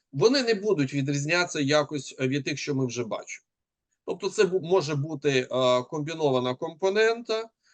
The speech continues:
е, це будуть крилаті ракети, балістичні ракети. Е, попередньо, е, може відбуватися нальот,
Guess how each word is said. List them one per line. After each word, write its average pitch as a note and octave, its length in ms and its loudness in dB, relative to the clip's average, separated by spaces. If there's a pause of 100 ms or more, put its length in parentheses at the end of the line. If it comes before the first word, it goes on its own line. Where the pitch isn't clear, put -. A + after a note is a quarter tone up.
(240)
е, C3 300 4
це D#3 220 -4
будуть B2+ 280 -2
крилаті F3+ 500 2
ракети, D3 480 -2
балістичні B2 640 -8
ракети. C3 600 -4 (420)
Е, A2 520 4 (240)
попередньо, C#3 880 0
е, A#2 440 -2
може B2+ 520 -4
відбуватися A#2+ 680 -2
нальот, A#2+ 400 -2